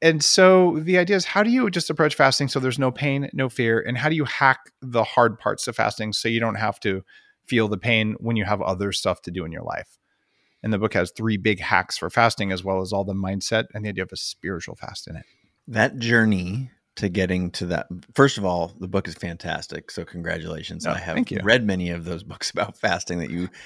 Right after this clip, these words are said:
Speaker 2: so speak. And, uh, I find there's a general, um, avoidance of the psychology part of it, which is one of the things I valued that you took head on. Um,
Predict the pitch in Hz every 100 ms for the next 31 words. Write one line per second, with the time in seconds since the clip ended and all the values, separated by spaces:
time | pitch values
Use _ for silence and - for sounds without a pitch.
0 | - - 113 101 - 135 151 - - 104
1 | 101 95 92 92 92 92 90 _ _ _
2 | _ 101 101 - 107 98 95 98 92 92
3 | 87 80 87 92 90 90 87 85 85 80
4 | _ 85 82 82 80 _ _ _ _ _
5 | _ - _ _ _ - 95 101 113 107
6 | 92 90 85 87 - - 87 85 80 -
7 | - - 76 - - 85 82 82 92 85
8 | 80 85 80 80 80 _ - - 90 90
9 | 80 78 - 82 - - - - 67 73
10 | _ - - - _ - 87 85 85 82